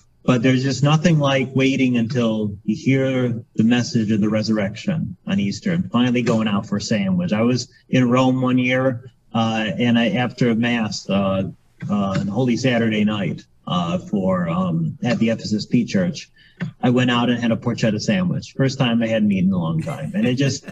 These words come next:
the most special thing. And it, it, you don't really know how great it, it is until you're like, "Wow, I'm, I'm actually having meat." And it's kinda like, "Oh, am I, should be having this?" Like, kinda like,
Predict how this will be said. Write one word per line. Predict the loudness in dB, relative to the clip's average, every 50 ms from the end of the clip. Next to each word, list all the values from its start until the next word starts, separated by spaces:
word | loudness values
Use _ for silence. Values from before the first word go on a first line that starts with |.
| -8 -2
the | 2
most | 4 4 4 2 2
special | 2 2 2 2 0 -4 -4
thing. | 0 0 0 2 0 -2 -4 -2
And | 0 0 0 -2 -4 -12 -20 -20 _ _ _ 0
it, | 2 2 4 2 2 0
it, | -2 -4 -6 -6 -10 -8
you | 0 2 4 4
don't | 6 6 6 6
really | 6 4 4 2 2
know | 2 4 4 4 2 2
how | 2 0 0 0 0
great | 0 0 2 2 2 0 0 -2
it, | -4 -4 -6 -10 -14 _
it | -2 0 2 2
is | 4 4 4 4 4 2
until | 0 0 0 0 2 2
you're | 2 2 0 0
like, | -2 -4 -4 -2
"Wow, | -2 -2 0 2 2 2 2 4
I'm, | 4 2 2 0 0 0
I'm | 2 2
actually | 2 0 0 0 0 2
having | 2 0 0 0 -2 0
meat." | 2 2 2 2 2
And | 2 2 0
it's | -2 -4
kinda | -4 -2 0 0 0 0
like, | 2 2 2 0 0 -2 0
"Oh, | 2 2 2 4 2
am | 0 0 0
I, | 0 -2 -2
should | -2 -2 0 0
be | 0 0 2
having | 2 2 2 4 4 4
this?" | 4 2 2 -2 -2 -2 -2
Like, | 0 0 0 0 -2 -4
kinda | -4 -2 -2 0 0 0
like, | 0 0 -2 -2 -4